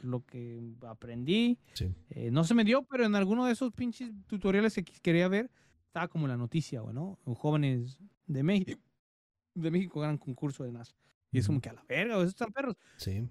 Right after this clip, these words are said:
Speaker 1: Pero creo que le dan más, más como, más luz y más voz a esta muchacha. Digo que está bien.
Speaker 2: Sí.
Speaker 1: Yo nomás ahorita dije hater por, por
Speaker 2: Sí,
Speaker 1: hacer el
Speaker 2: de,
Speaker 1: chiste.
Speaker 2: es más
Speaker 1: Está bien,
Speaker 2: bueno.
Speaker 1: está chido, pues felicidades, la neta, pues está
Speaker 2: Sí,
Speaker 1: perro,
Speaker 2: la
Speaker 1: la
Speaker 2: neta,
Speaker 1: neta.
Speaker 2: güey.
Speaker 1: Sí, de,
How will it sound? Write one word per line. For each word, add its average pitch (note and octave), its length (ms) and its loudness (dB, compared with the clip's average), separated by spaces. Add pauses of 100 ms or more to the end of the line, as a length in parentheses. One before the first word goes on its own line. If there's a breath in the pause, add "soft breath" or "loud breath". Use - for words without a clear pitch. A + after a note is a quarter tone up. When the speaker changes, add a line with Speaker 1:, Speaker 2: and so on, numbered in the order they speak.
Speaker 1:
Pero G#3 500 4 (180)
creo A#3+ 220 2
que B3+ 140 -8
le B3 80 0
dan B3+ 300 0
más, B3+ 500 -2 (180)
más F#3 680 2
como, G#3+ 420 0
más F3+ 420 0
luz G#3+ 380 -2
y F3+ 60 -6
más F3 280 -2
voz F#3+ 420 -2
a D3 120 -2
esta F3 200 -4
muchacha. F3+ 380 -2
Digo E3+ 160 2
que - 60 -8
está - 160 0
bien. G#3 300 2 (280 soft breath)
Speaker 2:
Sí. A2 300 -4
Speaker 1:
Yo D3+ 140 4
nomás F3 240 2
ahorita F#3+ 220 4
dije F3+ 180 4
hater A3+ 400 -2
por, D#3 280 -12 (120)
por B2 200 -6
Speaker 2:
Sí, B2 60 -2
Speaker 1:
hacer F3+ 120 4
el G3+ 80 4
Speaker 2:
de, - 40 -2
Speaker 1:
chiste. - 300 4 (180)
Speaker 2:
es F2 80 -6
más F#2 120 -2
Speaker 1:
Está E3 120 2
bien, A#3 140 4
Speaker 2:
bueno. G3 160 -2
Speaker 1:
está - 100 -20
chido, C4+ 220 2
pues C#3 120 -12
felicidades, E3+ 460 -6
la F3 80 -4
neta, G3+ 220 0
pues - 100 -12
está A#2+ 120 -4
Speaker 2:
Sí, - 80 -6
Speaker 1:
perro, G2+ 240 2
Speaker 2:
la G2+ 40 -2
Speaker 1:
la F2 140 -2
Speaker 2:
neta, A#2 160 -2
Speaker 1:
neta. G2 180 -2
Speaker 2:
güey. D#2+ 140 0
Speaker 1:
Sí, C#3 140 4
de, D3+ 220 2